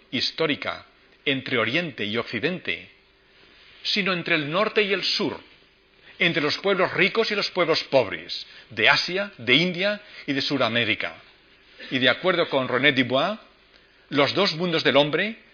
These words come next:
que son el valor interno de su herencia y la afluencia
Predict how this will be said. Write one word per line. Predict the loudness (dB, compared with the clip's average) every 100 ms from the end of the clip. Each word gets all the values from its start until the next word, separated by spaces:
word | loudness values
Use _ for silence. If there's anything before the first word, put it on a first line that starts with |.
| -6
que | -4
son | -2 -2
el | 0
valor | 0 2 2
interno | 0 0 2 2 2
de | -2
su | 0
herencia | 2 2 0 -4 -6 -6 -12 _ _ _ -4
y | 0
la | 0
afluencia | -2 -4 -2 -2 -4 -6 -8